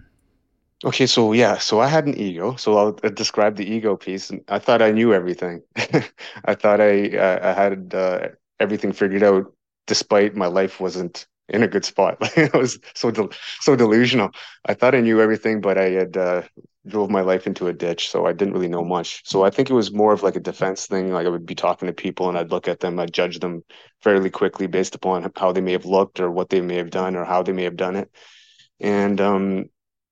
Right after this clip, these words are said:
so for me, I, and, you know, at the time, I wasn't really friendly with people. I wasn't really connecting with too many people. I was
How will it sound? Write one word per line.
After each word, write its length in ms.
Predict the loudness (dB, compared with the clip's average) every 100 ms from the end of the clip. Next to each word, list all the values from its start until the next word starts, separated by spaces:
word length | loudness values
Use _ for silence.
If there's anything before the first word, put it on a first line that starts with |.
| _ _ _
so 160 | -4 -4
for 160 | -2
me, 300 | 0 4 6
I, 60 | 6 4
and, 340 | 0 -2 -4 -12 _ _ _ _ _ _ _
you 80 | -4
know, 80 | -2
at 120 | -2
the 60 | -4
time, 300 | -2 0 2
I 60 |
wasn't 260 | 2 0 -2
really 160 | -2
friendly 380 | -4 -2 0 0
with 160 | -2 -4
people. 320 | -6 -6 -4
I 60 | -2
wasn't 280 | -2 -4
really 160 | -2 -4
connecting 420 | -4 -4 -4 -2
with 140 | -4 -4
too 100 | -8
many 180 | -8
people. 360 | -8 -8 -8 -4
I 40 |
was 260 | -4 -6 -12